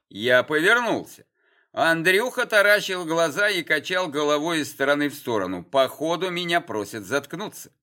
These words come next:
Я удивленно поднял брови, типа, что не так?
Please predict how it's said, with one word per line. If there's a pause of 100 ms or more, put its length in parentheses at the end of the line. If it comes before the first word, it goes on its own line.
(800)
Я
удивленно
поднял
брови,
типа,
что
не
так?